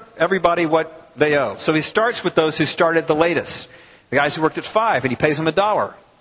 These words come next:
Then he says, "Hey, those of you who helped out at three, started at three," pays them a dollar. Those at noon, paid them a dollar.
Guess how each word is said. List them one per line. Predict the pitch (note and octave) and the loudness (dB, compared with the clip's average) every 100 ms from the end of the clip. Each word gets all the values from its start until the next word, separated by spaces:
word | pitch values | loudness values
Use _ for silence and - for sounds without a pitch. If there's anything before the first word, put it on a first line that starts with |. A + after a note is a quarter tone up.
| _ _ _ _ _ - | _ _ _ _ _ -4
Then | C3+ | -2
he | |
says, | C#3+ D#3 | 0 -2
"Hey, | E3+ F#3+ | 0 0
those | F3 F3+ F3 | 2 0 -2
of | |
you | F#3+ F3+ | 0 2
who | |
helped | F#3+ F#3+ | 2 2
out | F#3+ | 0
at | F#3+ | 0
three, | - G3 G3+ | -4 -2 -2
started | - G3 F3+ F#3+ | -2 0 2 0
at | |
three," | F3+ A3+ F#3+ | -2 0 0
pays | G#2+ C#3+ C#3 | 0 0 2
them | E3 D#3 | 2 2
a | |
dollar. | C3+ G#2+ F#2+ F2+ - _ _ _ _ _ - | 2 0 -2 -8 -14 _ _ _ _ _ -2
Those | B2+ | 0
at | E3+ | 0
noon, | E3+ G#3 D#3+ G#2 | 0 2 0 0
paid | C#3 B2 | 0 2
them | C#3 | 2
a | B2 | 2
dollar. | G#2+ G2+ F#2 - | 2 0 -2 -6